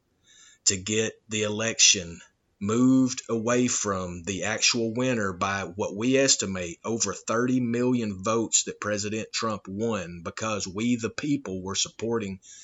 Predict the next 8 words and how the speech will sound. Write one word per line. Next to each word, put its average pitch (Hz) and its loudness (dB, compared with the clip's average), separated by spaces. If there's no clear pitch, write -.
his 107 -2
policies, 127 2
his 113 2
peace 139 6
calls 135 2
around 113 0
the 120 2
world, 127 2